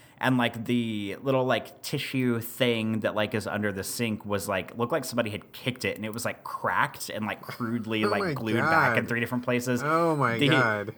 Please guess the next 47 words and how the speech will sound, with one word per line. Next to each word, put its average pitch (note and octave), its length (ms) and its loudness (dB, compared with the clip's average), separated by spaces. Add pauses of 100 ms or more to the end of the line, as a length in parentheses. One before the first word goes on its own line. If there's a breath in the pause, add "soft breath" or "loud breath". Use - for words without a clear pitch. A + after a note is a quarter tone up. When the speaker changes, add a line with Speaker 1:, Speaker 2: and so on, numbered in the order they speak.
Speaker 1:
the D3+ 400 2
air F#3 220 2
conditioning C3 580 2
machine A2+ 420 2
that's A2 200 2
in, B2+ 160 2
like, A#2+ 160 0
the G#2+ 80 2
window A2+ 560 2
kind A#2+ 240 0
of G#2+ 100 -2
unit G2+ 320 -4
thing G#2 240 0
that's, G2 160 -4
like, G#2+ 160 -2
on G#2+ 80 -2
the G#2 80 0
floor, A2 300 0
the C3+ 120 2
entire E3 360 2
front - 480 0 (260)
casing E3+ 460 0
of A2 160 0
it G#2+ 100 2
was, A#2 180 0
like, A2+ 240 -2
pulled D3+ 320 0
off A2+ 380 4
and A2 100 0
just, G#2+ 160 -4
like, A#2 180 2 (280 loud breath)
sitting D3+ 460 2
on F3 140 6
the D#3+ 100 2
floor D3 340 2
next B2 360 0
to G2+ 100 -2
it. F#2+ 180 -2
So C#3 180 2
it C3 100 -2
was, C3+ 140 0
like, C#3 200 0
all, A#2+ 320 6
like, B2 260 0
exposed, C3 1160 0
uh, G#2 280 2
like, G2 260 -4